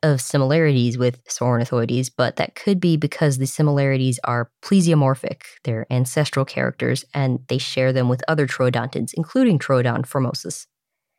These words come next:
Two other troodontids have been described that were found in the Nemegt Formation. Borogovia, which is known from a partial hind limb,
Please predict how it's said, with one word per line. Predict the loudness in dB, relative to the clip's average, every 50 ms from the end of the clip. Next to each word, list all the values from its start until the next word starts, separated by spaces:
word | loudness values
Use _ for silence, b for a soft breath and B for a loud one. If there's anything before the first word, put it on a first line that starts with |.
| _ _ _ _ _
Two | -16 -2 0 2 2 4 2
other | 2 2 0
troodontids | 0 0 0 0 2 2 2 2 2 2 0 -2 -2
have | -4 -2 -2 0 0 2 2
been | 4 4 4 2 2 -2
described | -6 -8 -8 -4 -2 -2 0 2 0 0 -2 -2
that | -2 0
were | 0 -2
found | 0 0 0 0 0 0 0 0
in | 2 4 4 4 4
the | 4
Nemegt | 4 4 2 2 0 -2 -6 _
Formation. | -4 -2 0 0 0 0 0 0 0 0 -2 -4 _ _ _ _ _ _ _ _ _ _ _ _ _
Borogovia, | 0 2 2 2 2 2 2 2 2 2 2 2 0 -2 -2 -6
which | -6 -4 0
is | 0
known | 2 2 2 2 0
from | 0 -2 -4
a | -4 -6
partial | -4 -4 -2 -2 -2 -4 -6
hind | -6 -4 -2 0 0 2 2
limb, | 2 2 2 0